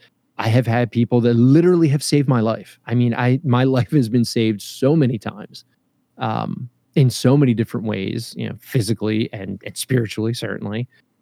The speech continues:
that I don't have that right to even feel that way, but I still keep doing it.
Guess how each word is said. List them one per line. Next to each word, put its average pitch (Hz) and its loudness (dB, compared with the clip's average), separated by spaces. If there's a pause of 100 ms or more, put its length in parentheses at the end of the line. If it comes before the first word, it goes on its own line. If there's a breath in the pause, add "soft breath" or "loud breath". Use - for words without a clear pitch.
that 117 0
I 123 0
don't 120 2
have 127 0
that 117 0
right 113 0
to - -6
even 104 -2
feel 170 2
that 117 0
way, 117 0
but 117 -2
I 117 -8
still 147 0
keep 123 -8
doing 117 4
it. 101 -8